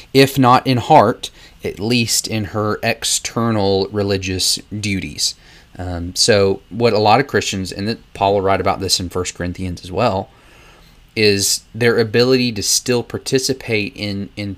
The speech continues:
pagan religious ceremonies and, uh, religious feasts and festivals while still holding on to their Christian beliefs and their belief in God. And,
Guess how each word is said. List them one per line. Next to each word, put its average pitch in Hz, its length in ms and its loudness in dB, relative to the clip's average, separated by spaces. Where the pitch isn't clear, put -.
pagan 110 720 -2
religious 110 540 -2
ceremonies 95 1000 0
and, 92 640 -8
uh, 98 160 -8
religious 101 640 -4
feasts - 420 -6
and 90 160 -8
festivals 92 760 -4
while 98 180 0
still 110 360 2
holding 98 380 -2
on 95 200 -6
to - 120 -10
their 90 440 -4
Christian 98 420 -4
beliefs 90 460 -4
and 90 100 -8
their 92 80 -8
belief 90 300 -6
in 95 80 -6
God. 92 240 0
And, 95 100 -10